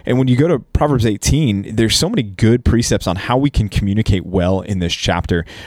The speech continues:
where Job's instructing his friends, "Hey, would you guys just be quiet? Like, just be quiet and, and understand where I'm coming from here." And in,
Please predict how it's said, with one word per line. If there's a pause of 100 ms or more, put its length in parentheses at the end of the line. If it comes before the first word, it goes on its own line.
where
Job's
instructing
his
friends,
"Hey,
would
you
guys
just
be
quiet?
Like,
just
be
quiet (720)
and,
and
understand
where
I'm
coming
from
here." (520)
And
in,